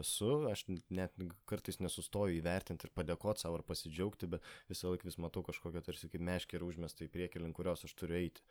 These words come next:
non-stop. Ir tai yra apie kažkokią tokią, dažnai, pavyzdžiui, Adleris kalbėjo apie tas fikcijas,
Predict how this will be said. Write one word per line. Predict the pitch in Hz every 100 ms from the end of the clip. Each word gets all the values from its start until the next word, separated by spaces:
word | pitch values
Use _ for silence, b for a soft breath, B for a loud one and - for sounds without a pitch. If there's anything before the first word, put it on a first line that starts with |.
| B B B B B -
non-stop. | 82 80 76 73 - 73 -
Ir | 80
tai | - 107
yra | 117 101
apie | - 98
kažkokią | 98 120 110 104
tokią, | 110 107 92 b b b b 98
dažnai, | 92 98 110
pavyzdžiui, | 107 95 90 95
Adleris | 95 78 78
kalbėjo | - 82 101
apie | - -
tas | - -
fikcijas, | 131 - - 71 71